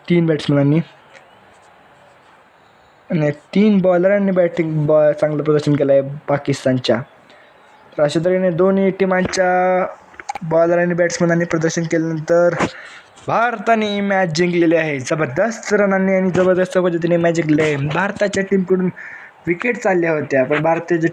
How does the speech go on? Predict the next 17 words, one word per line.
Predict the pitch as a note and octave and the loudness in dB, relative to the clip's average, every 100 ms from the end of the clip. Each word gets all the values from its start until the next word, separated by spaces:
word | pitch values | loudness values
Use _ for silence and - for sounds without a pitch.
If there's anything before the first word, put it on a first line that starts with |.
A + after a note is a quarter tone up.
| - | 0
टीमचं | D#3+ D#3 D#3+ D#3+ C3+ - - - | 0 0 0 0 -2 -10 -20 -10
रणगती | C#3+ F3+ G#3 F#3+ F#3+ | -4 -2 -2 -2 -4
कवाच | F#3 F3+ E3 - | -2 0 0 0
थांबली | D#3+ D3 C#3+ | -4 -2 -2
नाही, | C#3 | -2
त्यामुळे | C#3 - F#3+ G3 F#3 | -4 -2 -2 0 0
भारताने | F3+ F3 - E3+ | 0 -2 -2 -2
सफलता | E3 F3+ E3 D#3 D#3 | -2 -4 -2 -2 0
प्राप्त | D3+ D3 - - | 0 -2 -2 -2
केली. | C3 | 0
दो-, | C3 F3 F#3+ F#3+ - - - - - - | 2 2 2 -2 -16 -20 -20 -20 -18 -2
वीस, | G#3+ A3 - - - - - - - | 0 0 -2 -14 -20 -20 -20 -20 -12
सॉरी, | - E3 C#3+ | -6 -2 -2
पाच | C#3+ G3 G#3 G#3 | 0 2 2 0
ओव्हरला | F#3 F#3 E3+ | 0 0 0
बनवले | E3 E3 E3 D#3+ D#3+ | 0 0 -2 0 0
एकशे, | D3 - - | -2 -4 0